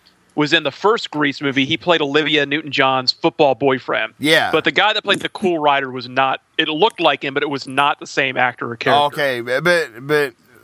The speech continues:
Speaker 2: the one from the first one was the guy from Renegade,
Speaker 1: Yeah,
Speaker 2: right?
Speaker 1: that was, he had, like, no lines, but he's in that whole movie, and he doesn't even speak. He just stands there and looks annoyed that John Travolta won't leave his girlfriend alone.
Speaker 2: And that's, like, when they're blowing kisses and stuff. Uh,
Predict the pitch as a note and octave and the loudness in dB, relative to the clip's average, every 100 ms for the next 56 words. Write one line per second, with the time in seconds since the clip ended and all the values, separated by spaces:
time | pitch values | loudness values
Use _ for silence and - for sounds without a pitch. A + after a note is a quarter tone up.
0 | _ - - - - C#3 E3 G3+ G3+ F#3+ | _ -20 -20 -20 -8 -2 2 4 2 0
1 | E3+ - F#3+ F#3 - C#3 C3 D3+ D#3 B2+ | -2 2 2 2 0 -2 2 2 2 -2
2 | B2+ A#2 G#2+ G#2+ A2+ A2 F#2 E3 C3+ E2+ | -2 -2 -2 -4 -4 -4 0 2 2 0
3 | E3 F#3 E3 F3 E3 G3+ G3+ F3+ E3 F3 | 0 0 -2 0 2 2 0 -2 0 0
4 | D3+ E3 D3+ B2+ D3 D3+ D3 E3 D3 D3 | 2 2 0 -4 -6 -4 -4 -2 -2 0
5 | D3 C3+ C#3+ C3 D3+ C#3 C#3+ D3 C#3 A#2+ | -2 -2 -2 0 -2 0 0 0 -6 -10
6 | - D#3+ C#3+ - C#3 C3 - - - - | -6 -4 -4 -4 -4 -4 -6 -10 -12 -12
7 | - - F3 E3 D#3 D#3 D3+ C3+ C#3+ D3+ | -6 -2 2 0 2 2 2 -2 -4 -4
8 | C3 C3 C#3 C3 C3 C3+ C3 - B2 B2+ | -2 0 0 -2 0 0 0 -2 -2 -2
9 | C3 C#3 C3+ A#2+ A#2+ C3+ A#2+ - C3+ B2 | -2 -4 -4 -6 -2 -2 0 -4 -4 -8
10 | - _ _ _ _ - _ _ _ _ | -10 _ _ _ _ -20 _ _ _ _
11 | _ - A#2 B2+ C#3 B2+ B2+ A#2 A2 A#2+ | _ -8 -6 -4 -4 -4 -6 -6 -4 -2
12 | A2+ - A#2+ A2 G2+ G2+ G2 - G2+ F#2+ | -4 -2 -2 -2 -6 -6 -6 -4 -2 -2
13 | F#2 - F#2 F#2 E2+ | -4 -8 -10 -8 -8